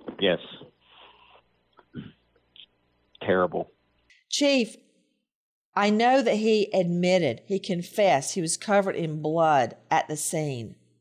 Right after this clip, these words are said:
Speaker 2: But what was his demeanor? Was he in his right mind? Could he speak coherently?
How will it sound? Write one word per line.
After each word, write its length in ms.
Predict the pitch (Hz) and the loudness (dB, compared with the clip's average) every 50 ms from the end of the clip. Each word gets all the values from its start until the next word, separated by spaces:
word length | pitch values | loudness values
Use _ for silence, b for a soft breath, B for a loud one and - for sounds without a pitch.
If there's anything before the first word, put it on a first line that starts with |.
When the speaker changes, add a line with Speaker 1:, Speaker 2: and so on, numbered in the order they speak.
| _ _ _ _ _ _ _ _ _ _ _ _ _ _ _ _ _ _ _ _ _ _ _ _ _ _ _ - | _ _ _ _ _ _ _ _ _ _ _ _ _ _ _ _ _ _ _ _ _ _ _ _ _ _ _ -6
Speaker 2:
But 300 | 196 185 240 208 175 226 | -2 0 2 2 2 2
what 240 | 226 269 294 285 | 2 2 2 4
was 220 | 175 254 269 - - | 4 2 0 0 -2
his 180 | 269 247 220 | -2 -4 -4
demeanor? 640 | 208 233 220 202 202 202 208 220 214 196 156 120 110 b b b b b b b | -2 0 0 0 2 0 -2 -2 -2 -4 -6 -6 -8 b b b b b b b
Was 300 | - 202 226 240 233 - | -2 2 2 2 2 2
he 140 | 247 247 220 | -2 -4 -4
in 300 | - - 202 233 240 240 | -4 -6 -4 -2 -2 0
his 260 | 226 220 214 202 208 | 0 0 0 0 -2
right 320 | 202 196 185 185 170 139 | -2 -2 0 -2 -2 -2
mind? 540 | 165 165 165 165 160 156 151 127 107 107 131 b b b b b | -2 -2 -2 -2 -2 -2 -4 -4 -6 -8 -12 b b b b b
Could 180 | - - 208 202 | -2 -2 0 0
he 480 | 202 220 226 226 233 226 214 202 208 - | 0 0 0 0 0 0 -2 -4 -6 -8
speak 600 | - - - - - - 254 240 240 - - - | -6 -4 -2 -2 -2 -2 -2 -2 -2 -2 -4 -4
coherently? 880 | - 220 202 202 185 190 208 214 214 208 180 - - 151 135 127 117 - | 0 0 0 0 0 -2 -4 -2 -2 -2 -4 -6 -6 -6 -6 -6 -8 -10